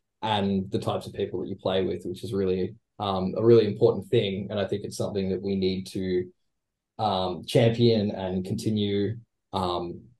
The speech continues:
while, you know, we learn and grow and evolve in, like, the, not just the Melbourne scene, but, like,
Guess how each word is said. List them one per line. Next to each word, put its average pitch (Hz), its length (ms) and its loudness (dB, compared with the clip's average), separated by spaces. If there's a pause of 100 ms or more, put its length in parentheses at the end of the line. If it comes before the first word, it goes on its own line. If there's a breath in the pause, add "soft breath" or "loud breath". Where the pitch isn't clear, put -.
(600)
while, 95 720 4 (120)
you 113 160 -2
know, 90 360 -2 (180)
we 117 140 6
learn 101 380 2
and 92 160 2
grow 90 560 2 (400)
and 92 260 -2
evolve 90 560 0 (200)
in, 95 100 -4
like, 87 220 -6 (100)
the, 90 380 0
not 117 180 4
just 120 160 4
the 104 80 0
Melbourne 95 340 2
scene, 92 400 -2
but, 92 180 -6
like, 90 280 -4